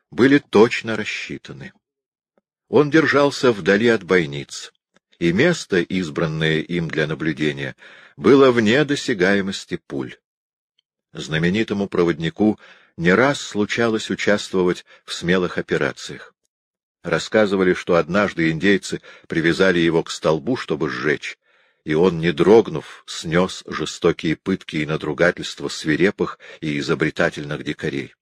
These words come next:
По всей границе, всюду, где только не обитали и не сражались люди, ходили легенды о подвигах, хладнокровии и отваге следопыта. Но на этот раз сторонний наблюдатель,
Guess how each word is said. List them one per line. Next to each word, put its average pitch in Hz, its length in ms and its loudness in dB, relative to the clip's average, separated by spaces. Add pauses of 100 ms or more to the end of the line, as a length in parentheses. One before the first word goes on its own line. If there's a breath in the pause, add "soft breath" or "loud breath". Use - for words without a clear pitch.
(680)
По - 100 -12
всей 151 320 2
границе, 123 600 0
всюду, 135 460 4
где 73 220 2
только 104 580 2
не 87 140 -2
обитали 87 720 0
и 90 120 -2
не 82 120 -4
сражались 85 640 -2
люди, 110 320 2 (280 loud breath)
ходили 113 460 2
легенды 110 600 4
о 85 100 2
подвигах, 110 720 0 (160 loud breath)
хладнокровии 87 960 -2 (180 soft breath)
и 76 100 -4
отваге 69 720 -4
следопыта. 69 680 -10 (1200)
Но 165 120 -2
на 190 140 4
этот 170 300 4
раз 73 480 -6 (460)
сторонний 117 640 2
наблюдатель, 82 720 -2